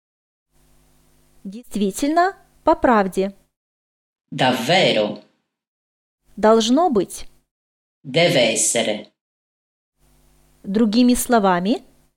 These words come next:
Speaker 2: In altre parole.
Speaker 1: Честно говоря.
Speaker 2: Parlando sinceramente. Parlando con sincerità.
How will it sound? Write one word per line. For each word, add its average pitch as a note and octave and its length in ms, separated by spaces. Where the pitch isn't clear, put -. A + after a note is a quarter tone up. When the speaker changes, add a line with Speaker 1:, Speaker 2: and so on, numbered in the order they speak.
Speaker 2:
In B3+ 140
altre G#3+ 400
parole. B2+ 600
Speaker 1:
Честно E4+ 460
говоря. C#4+ 580
Speaker 2:
Parlando C3 680
sinceramente. A#2 1300
Parlando B2 720
con G#3 200
sincerità. E3+ 1000